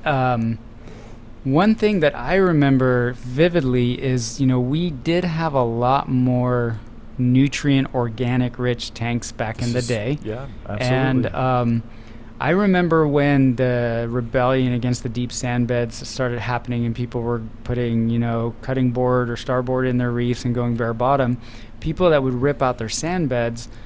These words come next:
Speaker 1: certain S P S corals, a lot of times Montipora and stuff, would experience something that was commonly referred to on the forums as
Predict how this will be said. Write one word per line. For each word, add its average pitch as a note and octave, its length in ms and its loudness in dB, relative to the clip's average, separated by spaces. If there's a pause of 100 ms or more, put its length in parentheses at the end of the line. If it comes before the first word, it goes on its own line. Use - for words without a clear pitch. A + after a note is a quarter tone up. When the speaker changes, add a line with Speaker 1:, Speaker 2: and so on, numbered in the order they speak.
(320)
Speaker 1:
certain C#3 720 0
S C#3 160 -2
P C3 140 -2
S C#3+ 140 -2
corals, B2+ 460 2
a B2 40 -4
lot C3+ 220 2
of - 40 -6
times B2+ 240 0
Montipora B2 520 -2
and B2 100 0
stuff, B2 340 -4
would B2 360 -2 (180)
experience D3 680 -2
something C3 340 0
that B2 160 -4
was B2 240 -6 (460)
commonly E3+ 460 2
referred C#3 380 0
to C3+ 100 -2
on B2+ 80 2
the B2+ 80 2
forums B2 420 0
as A#2+ 200 -2